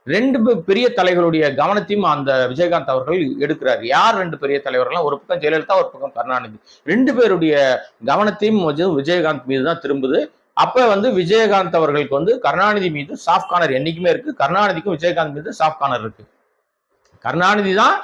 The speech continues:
விஜயகாந்த் அவரோட திருமணத்தையே நடத்தி வச்சவர்ன்றதுனால எப்பவுமே விஜயகாந்த் அரசியல் போனாலும் தம்பி எங்க போனாலும் நம்மகிட்ட வந்துருவாருன்னு அவர் வந்து சின்னதா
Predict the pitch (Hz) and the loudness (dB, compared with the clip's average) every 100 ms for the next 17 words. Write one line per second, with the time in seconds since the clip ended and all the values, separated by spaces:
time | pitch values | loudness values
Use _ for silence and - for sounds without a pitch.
0 | - _ - 139 214 220 185 170 139 175 | -10 _ -6 0 2 2 2 0 0 -2
1 | 226 220 214 208 160 147 160 135 135 123 | 0 0 2 2 0 0 -2 0 0 0
2 | 107 107 120 202 254 - _ 156 185 277 | -2 -2 0 0 -2 -14 _ -4 2 2
3 | 262 262 202 220 202 202 156 151 175 185 | 4 4 4 4 4 2 2 0 2 0
4 | 170 147 156 262 160 180 220 208 180 226 | 0 0 0 0 0 0 2 0 2 0
5 | 180 180 196 156 175 180 156 151 143 170 | 2 0 0 0 0 0 0 2 2 2
6 | 214 330 - _ 135 165 233 208 170 214 | 0 -2 -6 _ 2 4 4 4 2 0
7 | 285 _ - 226 254 262 247 | -4 _ -6 -2 2 2 4